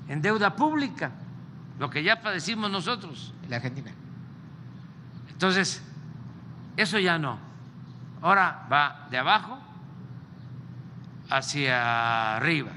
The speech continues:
Speaker 1: Y otra cosa que también ha ayudado, bueno, son muchas, muchas, pero otra cosa que ha ayudado es que el apoyo al pueblo no se dé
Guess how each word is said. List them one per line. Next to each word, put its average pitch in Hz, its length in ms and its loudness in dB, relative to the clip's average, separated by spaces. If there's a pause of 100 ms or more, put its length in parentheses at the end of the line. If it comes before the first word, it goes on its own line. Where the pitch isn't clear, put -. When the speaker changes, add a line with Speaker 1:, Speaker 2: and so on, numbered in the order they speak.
(960)
Speaker 1:
Y 214 80 2
otra 247 340 6
cosa 233 360 4
que 202 120 -2
también 190 680 0 (260)
ha 180 60 6
ayudado, 208 600 4 (240)
bueno, 202 280 2
son 220 240 -2
muchas, - 560 -2 (1000)
muchas, - 520 -2 (800)
pero 139 640 2
otra 185 300 2
cosa 170 280 0
que - 100 0
ha 190 40 8
ayudado 185 480 2 (720)
es 185 200 2
que 185 220 2
el 170 120 4
apoyo 196 920 4
al 170 160 6
pueblo 190 400 4 (840)
no 185 200 6
se 185 220 2
dé 180 260 2